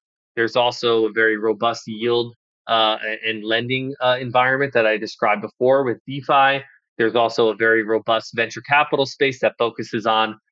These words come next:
the metaverse and a lot of the infrastructure in the crypto space. So being able to help investors access that ecosystem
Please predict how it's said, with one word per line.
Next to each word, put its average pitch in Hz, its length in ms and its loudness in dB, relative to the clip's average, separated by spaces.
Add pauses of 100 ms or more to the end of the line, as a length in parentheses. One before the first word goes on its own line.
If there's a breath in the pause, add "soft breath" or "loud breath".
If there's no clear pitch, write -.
(200)
the 113 60 0
metaverse 151 880 0 (120)
and 107 440 -2 (120)
a 110 40 -2
lot 117 240 2
of 127 80 0
the 120 160 -4
infrastructure 156 580 -2
in 156 80 -2
the 151 100 -8
crypto 160 300 -2
space. 160 500 -4 (600)
So 143 180 0
being 147 280 -2
able 170 160 0
to 127 120 0 (480)
help 165 240 0 (120)
investors 127 600 -2
access 120 600 -2 (300)
that 117 140 2
ecosystem 156 760 -4